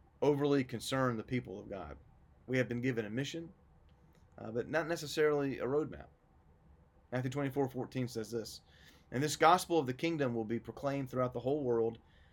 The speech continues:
as a testimony to all nations, and then the end will come." See, when Jesus speaks about his return, uh, he doesn't refer to the times.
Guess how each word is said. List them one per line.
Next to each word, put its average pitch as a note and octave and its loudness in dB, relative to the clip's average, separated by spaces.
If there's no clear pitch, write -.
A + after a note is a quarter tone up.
as A2 -4
a G#2+ -6
testimony A2+ -2
to A2 0
all C3 2
nations, G2+ -6
and A2 -6
then C3+ 0
the B2+ 0
end G#2 -8
will G#2 -14
come." F#2+ -12
See, D3+ -2
when C#3+ 2
Jesus D3+ 0
speaks - 0
about B2 0
his B2 -2
return, A2 -2
uh, - -18
he B2 -4
doesn't E3 -2
refer E3+ 0
to - -14
the A#2+ -6
times. - -10